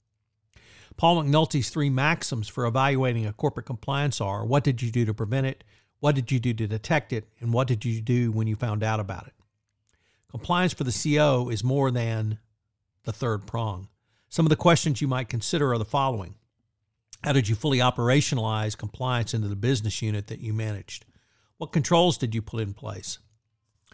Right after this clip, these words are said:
What did you do when you found out about a problem? As former D O J compliance counsel Wei Chin has remarked,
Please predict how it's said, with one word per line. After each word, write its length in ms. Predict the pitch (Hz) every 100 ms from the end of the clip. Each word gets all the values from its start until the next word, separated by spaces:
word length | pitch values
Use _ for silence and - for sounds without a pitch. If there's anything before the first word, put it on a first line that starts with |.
| _ _ _
What 180 | 143 143
did 200 | 143 120
you 320 | 135 127 123
do 400 | 120 104 135 123
when 140 | 117 110
you 80 |
found 300 | 104 117 104
out 160 | 101 101
about 360 | 95 98 92 - _
a 60 | -
problem? 460 | - 107 95 87 - _ _ _ _ _ _ _ -
As 100 | -
former 280 | 170 170
D 240 | 135 151 156
O 80 | 143
J 240 | 147 143
compliance 580 | 135 120 147 143 135 -
counsel 540 | - 143 143 - 113
Wei 360 | 107 123 139 123
Chin 480 | - - 160 135 110
has 300 | 120 120 113
remarked, 480 | 104 107 104 104